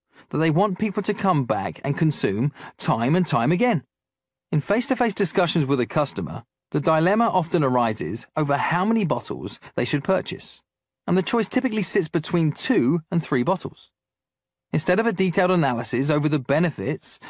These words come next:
of three bottles over two, you could easily simplify the decision with a direct question, "Would three bottles be enough for you?" This use of words drives the recipient to answer the direct question, and yes becomes the path of least resistance.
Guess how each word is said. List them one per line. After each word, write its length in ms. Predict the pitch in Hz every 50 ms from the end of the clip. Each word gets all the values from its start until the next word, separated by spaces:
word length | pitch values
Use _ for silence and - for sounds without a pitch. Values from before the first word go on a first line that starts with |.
| - -
of 120 | - 139 -
three 220 | - - 151 170
bottles 320 | 170 175 185 - 185 175 170
over 180 | 160 147 139
two, 460 | 131 - - - 254 170 123 - 240 262 _ _ _ _ _ _ _ _ _ -
you 100 | 233 -
could 100 | 254 226
easily 400 | - - 247 247 - 247 233 214
simplify 540 | 220 - - 220 202 220 214 - - 202 190
the 100 | 170 160
decision 480 | 151 156 143 - - 214 185 175 160
with 100 | 147 143
a 60 | 160
direct 460 | 160 160 175 165 185 202 214 208 170 -
question, 480 | - 135 123 - - - 110 135 151 - - - -
"Would 120 | 214 208
three 200 | - - 185 147
bottles 340 | 123 123 123 - - 175 160
be 140 | 151 165 185
enough 220 | 208 240 262 247
for 180 | - - 247 226
you?" 140 | 160 170 220 _ _ _ _ _ _ _ _ _ _ _ _ _ _ _ _ _ _ -
This 300 | 165 190 226 - - -
use 200 | 240 226 - 247
of 120 | 226 196
words 540 | 185 165 127 110 104 98 92 110 - - - - - - _ -
drives 420 | - 151 175 180 196 226 220 202
the 100 | 202 226
recipient 560 | 214 214 185 - - 170 160 - 107 107 110
to 140 | - - -
answer 320 | - 143 139 147 151 - 185
the 140 | 175 196
direct 340 | 180 165 160 151 147 147 123
question, 360 | - - 117 110 - - 131
and 200 | 135 143 143 143
yes 560 | 139 151 226 247 233 - - - - - - - _ _ _ _ _ _ -
becomes 300 | 180 165 - 156 127 127
the 80 | 156 151
path 260 | - 120 110 110 -
of 100 | 139 135
least 220 | 135 110 104 -
resistance. 640 | 131 135 - 208 196 - - 123 - - - -